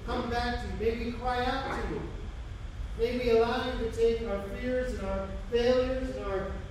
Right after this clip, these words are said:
issues of life. And may we be found in you. And may you have your way. May we be willing to submit to you and to you alone. May we seek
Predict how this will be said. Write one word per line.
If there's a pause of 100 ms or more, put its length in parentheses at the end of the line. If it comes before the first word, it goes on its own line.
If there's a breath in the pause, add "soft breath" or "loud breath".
(140)
issues
of
life. (1300)
And
may
we
be (100)
found
in (160)
you. (640)
And
may
you
have
your
way. (840)
May
we (120)
be
willing
to
submit (400)
to
you
and
to
you
alone.
May
we
seek